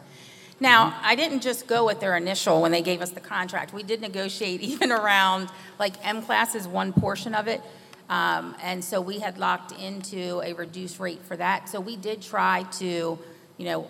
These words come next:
Speaker 1: wheel and deal and cut some, you know, because this is a big con-, contract. So they did work with us, but I can certainly go back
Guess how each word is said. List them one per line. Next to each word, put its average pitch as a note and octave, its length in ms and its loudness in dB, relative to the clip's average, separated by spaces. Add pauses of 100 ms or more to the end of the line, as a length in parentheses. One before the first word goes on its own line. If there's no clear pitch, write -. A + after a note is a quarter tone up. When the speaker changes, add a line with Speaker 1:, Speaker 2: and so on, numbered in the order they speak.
(160)
Speaker 1:
wheel F3+ 320 -4
and E3+ 180 -8
deal F3 380 -6 (160)
and E3 160 -12
cut - 220 -4
some, E3+ 500 -8
you F3+ 80 -8
know, D#3+ 320 -4
because G#3 220 -8
this A3+ 160 -6
is A#3+ 100 -6
a A3 60 -6
big D#3+ 160 -10
con-, C#3+ 280 -8 (120)
contract. D3+ 520 -8 (360)
So F#3 560 2
they F#3 100 -2
did F#3 240 -4
work F3+ 240 -2
with A3+ 140 2
us, A3+ 120 -2
but F3 120 -4
I F3 80 0
can F3+ 120 -10
certainly E3+ 300 -8
go D#3+ 160 -6
back D#3+ 320 -2